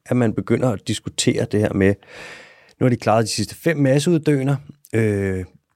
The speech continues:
men kan de klare sig igennem den sjette? Altså den menneske, øh, skabte, den vi ligesom er i nu, den man kalder det Anthropocene.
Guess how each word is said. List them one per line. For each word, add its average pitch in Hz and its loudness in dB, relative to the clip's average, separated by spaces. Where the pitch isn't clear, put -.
men 98 0
kan 92 -4
de 85 -4
klare 92 0
sig 87 -2
igennem 120 -2
den 98 0
sjette? 98 -4
Altså 101 0
den 95 0
menneske, 104 2
øh, 101 0
skabte, 90 0
den 110 2
vi 107 0
ligesom 95 2
er 90 2
i 95 2
nu, 90 0
den 98 0
man 98 -2
kalder 92 0
det 90 -2
Anthropocene. 85 -6